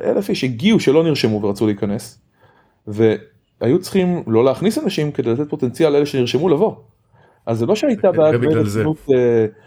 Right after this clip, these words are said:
Speaker 1: שאין לך, אין לך עכשיו מספיק אנשים שיגיעו.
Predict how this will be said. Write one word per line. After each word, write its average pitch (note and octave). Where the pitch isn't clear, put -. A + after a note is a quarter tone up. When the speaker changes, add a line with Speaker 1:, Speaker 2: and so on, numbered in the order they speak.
Speaker 1:
שאין D#3
לך, D3+
אין C#3+
לך D#3+
עכשיו C3
מספיק A#2+
אנשים A#2
שיגיעו. A2